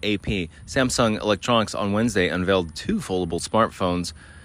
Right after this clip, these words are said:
as it continues to bet on devices with bending screens, a budding market that has yet to fully take off because of high prices.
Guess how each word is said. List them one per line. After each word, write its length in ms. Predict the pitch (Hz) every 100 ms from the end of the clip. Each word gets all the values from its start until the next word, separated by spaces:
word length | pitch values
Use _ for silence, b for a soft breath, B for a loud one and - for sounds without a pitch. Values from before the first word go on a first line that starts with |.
| B B B B B B 117
as 140 | 127
it 80 | 143
continues 420 | 135 127 180 165
to 100 | 139
bet 220 | 113 143
on 160 | 135 120
devices 720 | 101 117 139 - 107 101 92 64 - -
with 340 | 117 117 98
bending 300 | 107 107 117
screens, 480 | 104 - 127 120 107 -
a 120 | 101
budding 500 | 80 107 120 123 101
market 540 | 98 107 - 98 76
that 180 | 95 90
has 300 | 104 87 85
yet 180 | 107 -
to 100 | 104
fully 340 | - 110 110
take 260 | - 104 98
off 200 | 101 -
because 280 | 92 - 104
of 100 | 87
high 180 | 92 82
prices. 680 | - 90 92 78 73 -